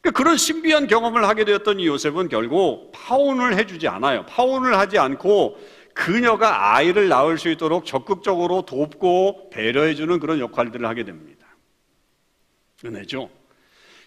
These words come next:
요셉을 통한 이 마리아에게 나타난 은혜가 여기에 시작이 됩니다.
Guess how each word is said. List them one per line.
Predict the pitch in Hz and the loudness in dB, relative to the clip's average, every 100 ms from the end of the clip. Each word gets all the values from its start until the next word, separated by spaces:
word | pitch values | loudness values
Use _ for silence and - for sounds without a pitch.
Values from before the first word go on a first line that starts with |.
| - | -2
요셉을 | 160 226 247 277 | 0 0 0 0
통한 | - 247 254 247 208 | -2 0 0 0 -2
이 | 202 233 | -2 0
마리아에게 | 143 127 170 208 214 | 0 0 2 2 0
나타난 | 196 135 - 170 180 | 0 -2 -2 0 0
은혜가 | 131 143 143 123 131 95 | 0 0 0 -2 -4 -6
여기에 | 113 127 139 139 | -8 -8 -6 -6
시작이 | 139 - 135 117 | -6 -10 -12 -14
됩니다. | 98 76 76 _ | -16 -20 -20 _